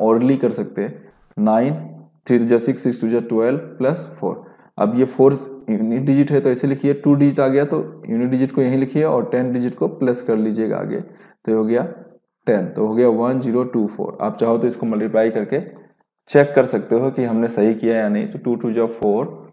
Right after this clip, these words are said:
ठीक है, थ्री जा सिक्स, again three टू जा सिक्स and टू, थ्री थ्री जा नाइन, फ़ोर सिक्स सिक्स ट्वेल्व और ये टेन, वन ज़ीरो टू फ़ोर। कोई भी नंबर आप उठाइए, even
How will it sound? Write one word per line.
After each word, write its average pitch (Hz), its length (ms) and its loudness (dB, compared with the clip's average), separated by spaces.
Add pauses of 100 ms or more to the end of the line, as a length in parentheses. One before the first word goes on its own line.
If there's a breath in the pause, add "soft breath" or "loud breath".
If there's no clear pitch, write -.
(340 loud breath)
ठीक 110 160 -8
है, 131 120 4 (540)
थ्री 113 200 0
जा 110 120 4
सिक्स, 139 380 -4
again 110 400 -2
three 113 200 -8
टू 117 100 -2
जा 113 140 0
सिक्स 143 320 -4
and 107 260 -6
टू, 113 160 -2 (260)
थ्री 107 100 -4
थ्री 113 160 -6
जा 139 120 0
नाइन, 98 320 -2 (360 loud breath)
फ़ोर 139 540 0
सिक्स - 240 -8
सिक्स - 180 -8
ट्वेल्व 120 260 4
और - 120 -4
ये 113 120 0
टेन, 95 240 -6
वन 110 240 -2
ज़ीरो 120 220 0 (480 loud breath)
टू 107 100 2
फ़ोर। 92 180 -2 (100)
कोई 170 240 8
भी 185 180 0
नंबर 139 300 0
आप 120 220 2
उठाइए, 117 380 -2
even 120 160 -2